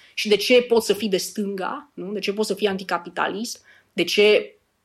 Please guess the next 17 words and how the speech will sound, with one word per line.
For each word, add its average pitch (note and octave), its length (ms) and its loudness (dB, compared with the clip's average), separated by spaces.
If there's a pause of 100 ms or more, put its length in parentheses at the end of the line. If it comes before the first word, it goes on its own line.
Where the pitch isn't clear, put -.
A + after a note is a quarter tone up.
(220)
poți A3+ 340 2
să G#3 200 6
lupți A3+ 420 0
sau D#3+ 160 -2
să F#3 140 -4
vrei A3 200 4
în G#3 80 2
continuare G3 460 0
o E3 40 2
societate F#3+ 440 -2
mai F#3 180 -2
justă A3+ 560 -4 (240)
și - 140 -4
de A#3+ 100 6
ce D4 240 2
proiectul C#4 540 2
ăsta, - 560 -4